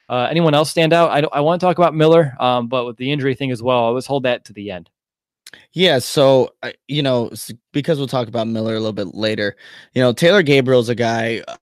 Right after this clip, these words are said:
Speaker 2: I think the Bears can, <sighs> I think they can use him better than what they're using him like right now. A lot of it's a screen game, and, uh, yes, he's a guy that if he makes a man miss, he has proper blocking, can definitely take it, uh, a small, uh,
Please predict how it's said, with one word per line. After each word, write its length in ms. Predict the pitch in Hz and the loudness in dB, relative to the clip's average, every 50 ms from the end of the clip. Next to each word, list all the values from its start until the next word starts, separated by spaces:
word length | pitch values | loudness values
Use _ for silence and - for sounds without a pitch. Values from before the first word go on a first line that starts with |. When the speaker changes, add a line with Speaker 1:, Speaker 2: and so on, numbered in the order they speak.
| _ - | _ -10
Speaker 2:
I 100 | - 127 | -10 -8
think 280 | 120 - 160 147 123 | -6 -6 -6 -6 -6
the 80 | - 135 | -8 -6
Bears 280 | 110 127 127 127 123 | -4 -2 -2 -2 -4
can, 320 | - - 123 117 113 110 - _ | -6 -8 -8 -8 -8 -10 -12 _
<sighs> 60 | _ - | _ -14
I 640 | - - - - - - _ _ _ _ _ - 147 | -12 -12 -12 -14 -16 -18 _ _ _ _ _ -4 0
think 180 | 170 208 214 | 0 2 2
they 60 | 202 185 | 2 2
can 100 | 175 175 | 2 0
use 180 | 165 156 135 | 0 0 -2
him 80 | 135 120 | 0 2
better 240 | 135 127 127 127 120 | 2 4 4 2 2
than 140 | 120 120 | 0 -2
what 160 | 120 117 98 - | -4 -6 -6 -6
they're 100 | 113 113 | -8 -8
using 280 | 113 110 107 104 - | -6 -8 -8 -10 -12
him 280 | 110 110 104 101 107 - - | -12 -12 -12 -14 -16 -12 -6
like 260 | 113 113 107 104 - | -4 -4 -4 -4 -4
right 160 | 113 104 104 | -4 -4 -4
now. 220 | 104 101 98 98 107 | -4 -4 -4 -4 -4
A 20 | |
lot 260 | 123 135 165 180 202 | -2 0 2 2 2
of 120 | 214 202 185 | 2 2 0
it's 180 | 175 - - | -2 -2 -2
a 60 | 143 127 | -4 -4
screen 400 | - - - 175 180 185 170 135 | -4 -2 0 0 2 2 0 0
game, 280 | 123 117 98 92 104 | 0 0 -2 -2 -2
and, 220 | 120 120 117 113 107 | -2 -2 -2 -2 -4
uh, 60 | 107 | -2
yes, 300 | 139 156 165 156 131 - | 0 2 2 2 2 0
he's 220 | - - 175 160 151 | 0 0 2 2 2
a 60 | 156 | 2
guy 280 | 147 156 147 143 139 | 2 4 4 4 4
that 240 | 127 135 127 120 - - | 4 4 4 2 2 -2
if 300 | - - - _ _ - | -8 -20 -20 _ _ -2
he 80 | 135 | 0
makes 240 | 135 139 139 123 - | 2 2 0 -2 -2
a 40 | 131 | -2
man 280 | 135 131 123 117 117 | -2 0 0 0 0
miss, 300 | 123 143 147 143 127 - | 2 2 2 2 2 0
he 100 | - 120 | -2 0
has 180 | 117 117 117 - | 0 0 0 -2
proper 320 | - - 123 107 - 117 | -4 -6 -6 -4 -4 -6
blocking, 400 | 107 101 123 131 139 135 131 127 | -4 -2 0 0 0 0 -2 -6
can 160 | 117 - 131 120 | -8 -8 -6 -2
definitely 360 | 135 156 156 143 156 147 120 | 0 0 0 0 -2 -6 -8
take 300 | - 151 147 143 - - | -6 -6 -6 -6 -6 -6
it, 200 | 135 127 110 - _ _ _ _ - | -6 -6 -6 -8 _ _ _ _ -6
uh, 280 | 113 120 117 107 101 113 | -6 -4 -4 -6 -6 -8
a 60 | 117 | -8
small, 560 | - - - 139 139 135 131 131 127 123 123 _ - - - - _ _ _ | -8 -8 -4 0 2 4 4 4 4 2 0 _ -14 -20 -20 -20 _ _ _
uh, 340 | - 120 120 120 110 104 | -4 -2 0 0 -2 -4